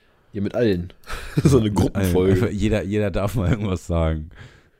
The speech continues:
Speaker 1: Ja, das
Speaker 2: Weißt
Speaker 1: können wir
Speaker 2: du?
Speaker 1: ja machen, das können wir mit dem Handy aufnehmen. Ja gut, das besprechen wir
Speaker 2: Müssen wir
Speaker 1: nachher.
Speaker 2: mal gucken.
Speaker 1: Wollen
Speaker 2: Genau.
Speaker 1: die Leute ja nicht hören. Ist
Speaker 2: Nö,
Speaker 1: ja
Speaker 2: ne?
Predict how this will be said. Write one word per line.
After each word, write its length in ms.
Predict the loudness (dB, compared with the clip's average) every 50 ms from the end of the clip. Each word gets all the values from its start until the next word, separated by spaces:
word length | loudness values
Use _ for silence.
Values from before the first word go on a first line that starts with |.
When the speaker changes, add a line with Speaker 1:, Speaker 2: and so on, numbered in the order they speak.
| _ _ _ _ _ _
Speaker 1:
Ja, 80 | -10 -10
das 160 | -10 -8 -6
Speaker 2:
Weißt 60 | -4 -2
Speaker 1:
können 140 | 0 0
wir 80 | 0 -2
Speaker 2:
du? 60 | -2 -4
Speaker 1:
ja 60 | -6
machen, 200 | -8 -8 -8 -8
das 160 | -10 -10 -10
können 160 | -8 -8 -6 -6
wir 40 |
mit 100 | -6 -6
dem 20 | -8
Handy 200 | -8 -8 -8 -8
aufnehmen. 280 | -10 -10 -10 -10 -2 2
Ja 100 | 2 4
gut, 140 | 4 4 2
das 100 | 0 -2
besprechen 340 | -4 -6 -6 -4 -6 -4 -4 -2
wir 120 | -2 0
Speaker 2:
Müssen 120 | 0 0
wir 80 | 0 0
Speaker 1:
nachher. 40 | -2
Speaker 2:
mal 160 | -4 -8 -8
gucken. 240 | -10 -8 -8 -2 0
Speaker 1:
Wollen 140 | 2 2 2
Speaker 2:
Genau. 120 | 2 0
Speaker 1:
die 20 | 0
Leute 120 | -2 -2 -2
ja 80 | -2
nicht 120 | -4 -2 -2
hören. 320 | -2 -2 -2 -2 -6 -8 -14 _ -12 -6
Ist 120 | -2 0 2
Speaker 2:
Nö, 40 | 2
Speaker 1:
ja 100 | 2 2
Speaker 2:
ne? 180 | 0 0 0